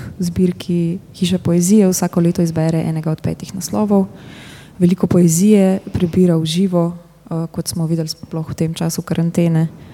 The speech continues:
na Facebooku. Eh, izdal je, če se ne motim, šest knjig poezije. Prva Tebi je izšla leta sedemindevetdeset, nazadnje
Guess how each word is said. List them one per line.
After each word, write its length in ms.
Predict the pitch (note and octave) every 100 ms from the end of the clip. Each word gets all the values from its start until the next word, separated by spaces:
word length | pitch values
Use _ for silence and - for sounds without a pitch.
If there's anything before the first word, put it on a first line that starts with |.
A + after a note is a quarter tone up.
| -
na 80 | E3+
Facebooku. 600 | - D3+ D#3+ D#3 - E3
Eh, 1000 | - - - - - - - - F3 E3+
izdal 440 | F#3 F3+ F#3+ F#3+ F#3+
je, 460 | F#3 F#3 F3+ F3
če 140 | E3 E3
se 120 | F3
ne 60 | E3
motim, 300 | E3 E3 E3
šest 480 | A#3 A#3 - - - -
knjig 240 | - G#3+ -
poezije. 760 | G#3 G3 F#3 G3 G3 F#3 F3+ F#3 -
Prva 320 | F#3+ F#3 F3
Tebi 360 | - F3 E3 E3
je 120 | D#3+
izšla 240 | D#3+ F3
leta 240 | E3 E3+ F3
sedemindevetdeset, 1040 | G#3+ G#3 G3 F#3 F3+ F3+ F3 F3 E3 - - - - - - -
nazadnje 600 | F#3+ F3 F3 E3 E3+ F3+